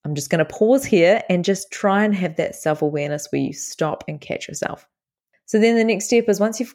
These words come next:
kind of caught yourself and you're like, "Right, I'm not where I wanna be. I'm out of routine. I'm out of rhythm. I haven't been doing X, Y, Z. I haven't been going to bed on time." Whatever your goal is, whatever you're working towards, stop and acknowledge it. The next thing is identifying why you're off track. So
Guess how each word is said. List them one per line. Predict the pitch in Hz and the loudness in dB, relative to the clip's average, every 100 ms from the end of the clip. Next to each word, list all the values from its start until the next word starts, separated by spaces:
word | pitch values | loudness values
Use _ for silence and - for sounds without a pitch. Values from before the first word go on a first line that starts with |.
| _ | _
kind | - 180 | -6 -6
of | 156 | -6
caught | - 180 | 0 2
yourself | 156 156 147 | 2 2 0
and | 151 | -2
you're | |
like, | 143 - | -4 -2
"Right, | 151 - | 0 0
I'm | - 156 | 0 2
not | 175 - | 2 2
where | 175 | 2
I | 156 | 2
wanna | 151 147 | 2 -2
be. | 147 147 - | 2 2 2
I'm | 143 | 0
out | - 165 | 0 2
of | 160 | 2
routine. | 160 156 - 143 | 2 0 0 0
I'm | 143 | 0
out | 147 165 | 0 0
of | 151 | 0
rhythm. | 147 147 151 147 139 _ | 0 2 0 0 -10 _
I | - | -4
haven't | - 165 170 - | 0 0 0 -4
been | 160 | -2
doing | 156 156 151 - _ | 0 0 -2 -8 _
X, | - - - | -6 -4 -2
Y, | 143 | 0
Z. | 143 | 2
I | 143 | 2
haven't | 156 151 | 2 -2
been | 147 | -2
going | 139 147 | -4 0
to | |
bed | 135 | 0
on | 131 | -2
time." | 135 143 | -4 0
Whatever | 160 202 202 214 | 2 4 4 2
your | 190 | 2
goal | 170 151 156 147 | 0 0 2 0
is, | - | 0
whatever | - 160 160 | 0 0 2
you're | 165 160 | 0 0
working | 151 156 156 | -4 -4 -10
towards, | - 135 117 - - _ _ _ _ _ | -6 -4 -4 -6 -12 _ _ _ _ _
stop | - - 165 185 | -10 -2 0 2
and | 175 | 0
acknowledge | 156 135 143 - | 2 2 2 2
it. | - - _ - - - - _ _ | -2 -6 _ -20 -20 -20 -20 _ _
The | 190 | 2
next | 214 185 | 2 2
thing | 233 226 | 2 2
is | 214 - - | 0 -6 -4
identifying | 160 185 196 208 185 160 | 0 0 0 0 0 0
why | 151 147 | 0 0
you're | 151 80 | 0 0
off | - | -4
track. | - - - - _ | -8 -10 -10 -16 _
So | - - 170 160 | -4 2 4 4